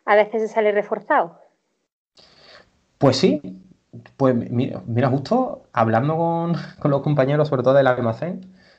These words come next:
Speaker 2: decíamos, "Hay que ver", que antes nos planteábamos que el reparto a domicilio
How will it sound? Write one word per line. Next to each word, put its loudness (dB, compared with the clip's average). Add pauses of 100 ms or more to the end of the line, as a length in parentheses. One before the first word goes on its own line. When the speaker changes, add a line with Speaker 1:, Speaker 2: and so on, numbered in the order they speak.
Speaker 2:
decíamos, 0
"Hay -2
que 0
ver", -4
que -2
antes 0
nos 0
planteábamos 0
que -4
el -4
reparto 0
a 0
domicilio 0